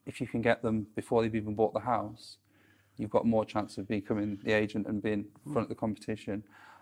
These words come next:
Um, so I'd always liked that model. And in two thousand nineteen, we were working with quite a large landlord stroke developer who was converting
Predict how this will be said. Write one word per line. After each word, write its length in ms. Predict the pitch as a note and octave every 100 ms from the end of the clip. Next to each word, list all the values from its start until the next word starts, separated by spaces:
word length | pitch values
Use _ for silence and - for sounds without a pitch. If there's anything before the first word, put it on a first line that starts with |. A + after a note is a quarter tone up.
| _ -
Um, 320 | A2 A2 G#2
so 120 | B2
I'd 100 | B2
always 180 | D3 C3
liked 300 | A#2+ B2 A#2
that 140 | G2+
model. 400 | A2 A2 C3 D3 - - - _ -
And 360 | A#2 A2+ A2+ G#2+ -
in 140 | A#2+
two 180 | - B2+
thousand 380 | A#2+ A2+ A2 A2
nineteen, 640 | G#2+ A2+ - A2 G#2 G#2 - - - _
we 140 | A#2 A2+
were 80 |
working 360 | A2+ A#2 A2 A2
with 180 | G#2 -
quite 240 | - A2+
a 40 | A2
large 720 | A2+ A2 G#2+ G#2 - - -
landlord 480 | - A2 A2+ G#2+ G#2+
stroke 260 | - A2 -
developer 480 | G2 A2 G#2+ - G2+
who 60 | G#2+
was 140 | G#2
converting 600 | - G#2 A2 G2+ G#2 G2+